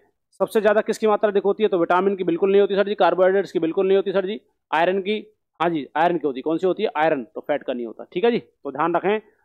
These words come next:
आपका जो पालक के पत्ते होते हैं या फिर हरी पत्तेदार जितनी सब्जियां होंगी, आपको सभी को क्या मिलेगा? आयरन मिलेगा, प्लस गुड़ से भी मिलता है आपको आयरन। ध्यान रखना, गुड़ से भी मिलता है, गुड़ से।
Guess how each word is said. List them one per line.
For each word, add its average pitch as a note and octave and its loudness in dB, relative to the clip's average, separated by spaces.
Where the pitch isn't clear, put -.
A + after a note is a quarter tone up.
आपका D#3+ -2
जो F#3 0
पालक F3+ 0
के G#3 0
पत्ते E3+ -4
होते E3+ -2
हैं F3+ -2
या F#3 2
फिर F3+ -2
हरी F3 0
पत्तेदार F#3+ 0
जितनी E3+ -2
सब्जियां D#3 -4
होंगी, D3+ 0
आपको E3 0
सभी D3 -6
को E3 -6
क्या D#3 -2
मिलेगा? D3 -4
आयरन D3+ -4
मिलेगा, D3+ -2
प्लस E3+ -2
गुड़ E3+ 2
से G3+ 2
भी F#3 0
मिलता D#3 0
है D3 2
आपको C#3+ -4
आयरन। B2+ -4
ध्यान B2+ -10
रखना, B2 -10
गुड़ C3+ -2
से F#3+ 0
भी F3 2
मिलता C#3 -2
है, A#2+ -4
गुड़ D3 -4
से। - -10